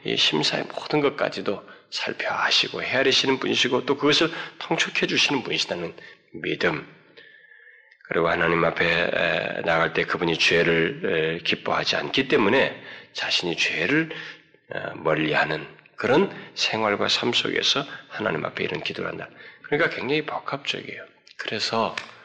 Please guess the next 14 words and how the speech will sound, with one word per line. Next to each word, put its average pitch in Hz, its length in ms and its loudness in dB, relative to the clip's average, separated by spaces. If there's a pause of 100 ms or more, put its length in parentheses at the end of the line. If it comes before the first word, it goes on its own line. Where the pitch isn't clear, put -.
(400)
우리들이 196 480 4
이제 104 560 2
지금 107 260 0
기도를 98 400 2
하고 95 240 2
있는 95 200 0
이 85 60 -4
시간에 85 600 2 (340)
하나님의 139 480 6
은혜를 123 460 8
구하고, 117 640 6
우리의 117 180 6
말을 113 320 6
들으시고, 113 720 6